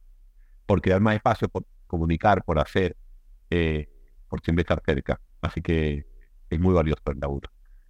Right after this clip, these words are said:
y el aporte. Así que gracias, eh, por haberme, sí, por haberme hecho parte, por haberme invitado, eh,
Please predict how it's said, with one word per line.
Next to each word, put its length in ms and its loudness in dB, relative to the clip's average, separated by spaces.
y 100 0
el 60 4
aporte. 400 0
Así 180 -4
que 140 0
gracias, 440 2
eh, 320 0
por 160 0
haberme, 320 2
sí, 220 0
por 180 0
haberme 220 2
hecho 160 -6
parte, 320 0
por 100 0
haberme 160 2
invitado, 500 2
eh, 420 -2